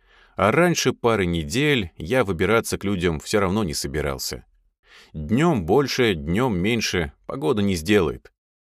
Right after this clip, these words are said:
Но только теперь я совершенно точно знал, что при первой же возможности сразу позвоню своим. При воспоминании о картинках на шестиугольных экранах меня передернуло.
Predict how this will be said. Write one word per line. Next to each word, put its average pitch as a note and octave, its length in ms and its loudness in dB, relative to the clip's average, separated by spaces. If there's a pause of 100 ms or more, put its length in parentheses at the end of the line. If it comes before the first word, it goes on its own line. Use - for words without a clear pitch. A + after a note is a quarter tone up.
(280)
Но E2 180 -4
только D#3+ 260 0
теперь A#2+ 560 0
я D2 160 -4
совершенно B2 640 0
точно A2+ 460 -2
знал, F#2+ 420 -2 (200)
что - 200 -6
при D#2+ 160 -4
первой C3 360 0
же F2+ 120 0
возможности B2 960 0
сразу A2 440 0
позвоню D#2 420 -6
своим. D2+ 500 -4 (920)
При D2 100 -8
воспоминании A#2 640 0
о A2+ 100 0
картинках A2 600 -2
на G2 100 -2
шестиугольных G2 840 0
экранах G2+ 760 -2
меня F2 320 -2
передернуло. D#2+ 920 -4